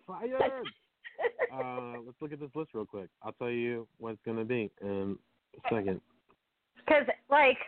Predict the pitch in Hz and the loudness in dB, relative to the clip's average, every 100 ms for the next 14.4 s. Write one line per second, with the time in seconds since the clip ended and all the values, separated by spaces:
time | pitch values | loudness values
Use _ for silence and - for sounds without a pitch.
0 | - - 285 320 392 311 311 277 254 277 | -12 -2 6 6 6 2 2 6 6 6
1 | 220 175 170 - 220 240 220 262 202 247 | 6 2 -2 -4 4 4 6 8 8 8
2 | 302 294 262 233 220 220 - _ _ - | 6 6 6 8 6 0 -6 _ _ -2
3 | 196 - 220 226 226 240 208 214 170 220 | -2 2 6 8 8 6 6 4 4 6
4 | 226 233 185 185 190 185 240 392 - 247 | 6 8 6 6 4 6 6 6 2 2
5 | 208 208 208 214 202 202 - 247 277 247 | 2 2 0 0 0 -2 2 2 4 4
6 | 208 - 220 185 233 311 320 294 247 226 | 4 4 2 4 4 4 4 0 2 4
7 | 233 - - 226 277 240 220 202 196 _ | 2 2 0 4 4 6 6 6 2 _
8 | _ _ _ _ _ _ 240 226 214 190 | _ _ _ _ _ _ 4 6 8 6
9 | 180 170 123 _ _ _ _ _ _ _ | 2 -6 -10 _ _ _ _ _ _ _
10 | _ 240 214 240 233 226 262 330 226 160 | _ -4 0 2 2 6 8 8 8 6
11 | 180 - - - _ 254 254 254 240 233 | 0 -8 -20 -20 _ 4 4 6 6 8
12 | 214 202 - _ _ _ _ _ _ _ | 6 2 -6 _ _ _ _ _ _ _
13 | _ _ _ _ _ - - _ _ _ | _ _ _ _ _ -18 -18 _ _ _
14 | _ - 294 302 | _ 4 6 4